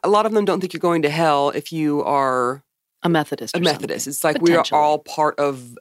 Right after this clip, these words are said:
Speaker 1: that's what I learned when I was at my non-denominational church. They made it clear that when they refer to the church, they refer to all of Christianity. Whereas when Mormonism refers to the church, they refer to their
Speaker 2: Oh,
Speaker 1: organization.
Speaker 2: L D S, for sure.
Speaker 1: Yes.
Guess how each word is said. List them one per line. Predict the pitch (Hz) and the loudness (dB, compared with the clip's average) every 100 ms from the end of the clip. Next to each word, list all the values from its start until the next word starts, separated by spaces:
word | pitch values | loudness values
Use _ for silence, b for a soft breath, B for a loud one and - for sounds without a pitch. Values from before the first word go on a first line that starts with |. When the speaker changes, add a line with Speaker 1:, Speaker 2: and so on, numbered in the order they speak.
| _ | _
Speaker 1:
that's | 196 262 262 | 0 0 0
what | 240 | 0
I | 208 | 2
learned | 175 175 165 | 0 0 2
when | |
I | 151 | 2
was | 151 151 | 0 0
at | - | -2
my | 147 135 135 - | 0 0 -2 -2
non-denominational | 135 139 139 131 127 143 175 175 139 | -2 -2 -2 -4 -2 -2 -2 -4 -8
church. | - 123 - - b b b | -4 -6 -6 -14 b b b
They | 156 | 0
made | 151 147 | 4 2
it | 220 | 2
clear | - 180 | 0 -2
that | 156 | 0
when | 151 | 2
they | 139 | 0
refer | 135 - 160 | 0 -2 -2
to | 156 165 | -2 -4
the | 143 139 | -2 -2
church, | - 214 170 - | 0 2 2 -2
they | 160 | -4
refer | 143 143 147 143 | -2 -2 -2 -4
to | - 139 - | -4 -8 -2
all | 139 143 | 0 0
of | 135 | -2
Christianity. | - 143 - 120 - 60 50 - _ b b b b | -6 -10 -8 -6 -6 -6 -8 -10 _ b b b b
Whereas | 170 160 147 | 0 0 2
when | 147 | 2
Mormonism | 175 247 269 226 185 185 | 4 4 4 2 2 0
refers | 180 165 180 175 - | 0 0 0 0 0
to | |
the | 165 | -4
church, | - 170 160 - | 0 0 0 0
they | 160 160 151 | 2 2 2
refer | 151 151 156 147 | 0 0 -2 -2
to | - 143 | -4 -4
their | 127 123 139 139 135 139 | -4 0 0 2 0 0
Speaker 2:
Oh, | - | 0
Speaker 1:
organization. | 151 123 117 - - 185 | 0 0 -2 -2 -2 0
Speaker 2:
L | 175 | 2
D | 175 | 2
S, | 156 - | 0 -4
for | - | -8
sure. | 147 - - | -6 -6 -6
Speaker 1:
Yes. | - - - - | -10 -10 -12 -14